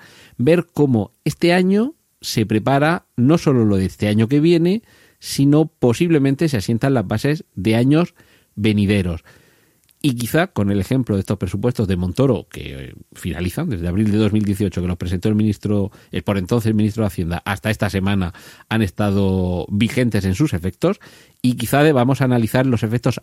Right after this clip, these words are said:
a largo plazo de unas cuentas que en teoría son para aplicar el año que viene, pero que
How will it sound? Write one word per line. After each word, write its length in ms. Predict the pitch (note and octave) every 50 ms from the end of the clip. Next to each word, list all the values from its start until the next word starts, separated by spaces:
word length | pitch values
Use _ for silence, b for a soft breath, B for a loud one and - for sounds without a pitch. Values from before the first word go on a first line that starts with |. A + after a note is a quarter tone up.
| - _
a 100 | - G2+
largo 300 | A2+ B2+ B2+ C3 C3+ A#2+
plazo 420 | C3 C#3+ D3 - - F3+ G3+ B3 b b b b b b b b
de 160 | - G#2 A2+ A2
unas 240 | A2+ B2+ C3 A#2+
cuentas 520 | - - D3 D3 D3 C#3+ - F3+ G#3 - - _ _ _ _
que 140 | - G#2+ G#2
en 100 | F#2+ -
teoría 400 | - F#2+ F2 F2+ A2+ B2 F#2+ - -
son 180 | - G2 F2
para 140 | E2+ F2+ F2+
aplicar 400 | E2 E2+ F#2 F2 A#2+ C3 - - _
el 120 | - F#2 F2
año 220 | F2 F2 F#2 G#2+
que 100 | C3+ E3
viene, 340 | D#3 B2 G#2+ G2 G#2+ B2+ - b b b b b b b b _
pero 240 | - A#2 B2 C#3 C#3+
que 260 | D#3+ D#3+ D#3+ -